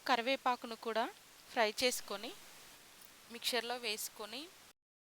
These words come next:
నాలుగైదు వెల్లుల్లి రెబ్బలు ఇలా కచ్చాపచ్చాగా దంచుకొని మిక్చర్‌లో వేసుకోవాలి.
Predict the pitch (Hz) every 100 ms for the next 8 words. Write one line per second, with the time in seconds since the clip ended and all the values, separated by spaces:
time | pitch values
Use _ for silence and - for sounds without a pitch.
0 | _ _ - - 233 220 220 226 220 214
1 | 202 220 240 233 170 202 226 226 220 214
2 | - 233 226 - 233 220 208 190 - -
3 | 190 226 320 - - - - - - -
4 | - - - - - - - - - -
5 | - 220 - 247 233 240 220 196 - -
6 | 180 175 185